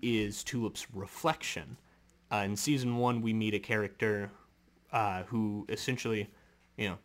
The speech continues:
the ref-, is the reflection in Tulip's mirror, but in this world, in the world of Infinity Train, the reflection, so if I were to have a mirror right now, pretend my phone's a mirror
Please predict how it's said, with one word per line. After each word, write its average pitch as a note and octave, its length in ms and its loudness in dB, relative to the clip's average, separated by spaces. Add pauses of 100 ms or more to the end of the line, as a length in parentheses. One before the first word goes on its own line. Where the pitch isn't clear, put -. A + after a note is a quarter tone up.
(320)
the A2+ 200 2
ref-, A2+ 340 2
is A#2 340 2
the A#2 120 2
reflection A2 680 0
in G#2 220 -4
Tulip's G2+ 420 -4
mirror, G#2+ 300 0
but G#2 280 -2 (640)
in A#2+ 240 2
this A#2+ 360 2
world, A2 360 0
in G#2 80 -2
the G#2+ 60 -2
world G#2 220 0
of G#2 100 -6
Infinity G#2 500 2
Train, G2+ 400 -4 (640)
the A#2+ 100 4
reflection, C#3+ 840 2 (320)
so A2+ 220 2
if G#2 140 2
I A#2 180 6
were A2+ 200 2
to G#2 60 -4
have A2 160 0
a G2+ 60 0
mirror A2 320 0
right B2+ 220 2
now, C#3 260 -2 (260)
pretend A2 460 -2
my G2+ 120 -4
phone's G#2+ 340 0
a G#2+ 40 -4
mirror A2+ 420 -2